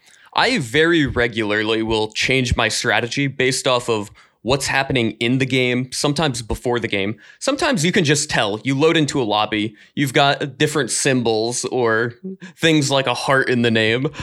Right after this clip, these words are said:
Maybe, maybe it's clear, or maybe you recognize the name. Maybe you know somebody is, like, a competitive player, for instance, and you can kind of, you can kind of tell those teams apart on occasion. Not consistently, but there, there are indicators.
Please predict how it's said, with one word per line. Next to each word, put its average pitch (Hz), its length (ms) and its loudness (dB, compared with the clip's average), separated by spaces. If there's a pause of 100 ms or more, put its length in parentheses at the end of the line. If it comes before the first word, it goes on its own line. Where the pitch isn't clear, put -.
(140)
Maybe, 147 560 4
maybe 214 380 2
it's - 160 0
clear, 127 580 2
or 156 200 2
maybe 160 220 2
you 123 140 2
recognize 107 500 0
the 113 100 -4
name. 98 220 0
Maybe 131 180 0
you 131 120 2
know 123 180 2
somebody 110 340 -2
is, 104 160 -2
like, 113 200 -4
a - 20 -4
competitive 107 600 -2
player, 101 280 0
for 107 160 -4
instance, 98 460 -6 (180)
and - 120 -2
you 180 80 -2
can 233 140 -2
kind 220 240 -2
of, 127 180 -4
you 160 140 -10
can 254 140 -8
kind 214 200 -2
of 131 100 -6
tell 127 220 0
those 110 240 -2
teams 117 260 -4
apart - 460 -2 (400)
on 147 140 2
occasion. 98 600 -6
Not 190 240 0
consistently, 120 760 -4
but 113 340 -2
there, 170 200 2
there 165 220 0
are 127 60 0
indicators. 98 760 -4